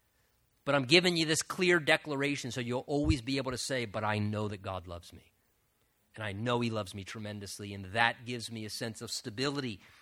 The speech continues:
in the midst of the madness that may be going on.'" Well, God wants his love not just to be known and observed mentally, but it seems to be experienced personally as well, because it says he manifested his love by sending Jesus,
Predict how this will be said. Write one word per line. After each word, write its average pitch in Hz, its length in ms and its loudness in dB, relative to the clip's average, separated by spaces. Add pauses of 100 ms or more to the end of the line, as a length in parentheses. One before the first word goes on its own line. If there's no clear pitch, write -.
(160)
in 131 120 -6
the 117 60 -4
midst 127 340 -6
of 110 80 -10
the 110 80 -8
madness 113 600 2
that 123 160 -14
may 113 180 -10
be 110 120 -12
going 107 340 -10
on.'" 110 260 -8
Well, 107 100 -12
God 143 300 2
wants 147 200 -6
his 120 180 -10
love 143 180 -4
not 139 200 -4
just - 160 -12
to - 40 -14
be 117 160 -10
known 151 440 0 (440)
and 170 160 0
observed 147 480 -2
mentally, 180 480 0
but 185 160 -4
it 185 60 -10
seems 233 320 -2
to 208 80 -4
be 214 160 -4
experienced 208 960 0
personally 180 680 2 (560)
as 165 180 0
well, 247 240 6
because 170 300 -4
it 170 60 -8
says 196 300 4 (220)
he 202 160 0
manifested 202 720 8
his 180 160 -2
love 180 220 6
by 160 120 6
sending 175 440 0
Jesus, 160 680 0